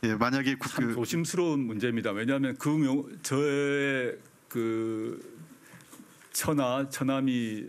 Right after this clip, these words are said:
Speaker 2: 조사를 받고 있는데 그 경우 제가 제 입으로 제 처와 제, 어, 처남은 피해자다라고 말을 하게 되면 그 역시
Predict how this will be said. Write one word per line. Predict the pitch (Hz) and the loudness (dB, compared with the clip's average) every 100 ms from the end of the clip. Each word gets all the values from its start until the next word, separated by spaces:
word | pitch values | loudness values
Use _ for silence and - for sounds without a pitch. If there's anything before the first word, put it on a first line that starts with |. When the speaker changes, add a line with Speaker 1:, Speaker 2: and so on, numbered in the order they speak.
| - | -4
Speaker 2:
조사를 | 120 113 151 127 | -2 2 2 2
받고 | 131 139 110 | -2 0 0
있는데 | 107 113 92 92 139 - - - - | 0 -2 -2 -2 -4 -8 -14 -14 -12
그 | - 135 | -2 2
경우 | 139 135 131 | 4 4 2
제가 | - 113 139 | 0 2 0
제 | 131 123 139 | 2 2 2
입으로 | 156 147 127 107 151 180 - - - | 2 2 2 2 0 -4 -16 -20 -6
제 | - 123 | -2 0
처와 | 123 160 139 127 | 0 0 2 0
제, | 123 123 127 123 117 - - - - - | 0 0 0 0 -4 -12 -18 -16 -16 -10
어, | 107 | -8
처남은 | 104 123 135 131 117 | -2 0 2 2 -2
피해자다라고 | - 147 139 135 123 - 139 170 - - - - 117 135 | 0 0 2 0 0 0 0 0 -6 -16 -14 0 2 4
말을 | 131 107 104 | 2 2 0
하게 | 113 107 | 0 0
되면 | 98 104 101 | 0 -2 -2
그 | - 143 | 2 4
역시 | 170 170 - 190 190 | 4 2 0 0 -2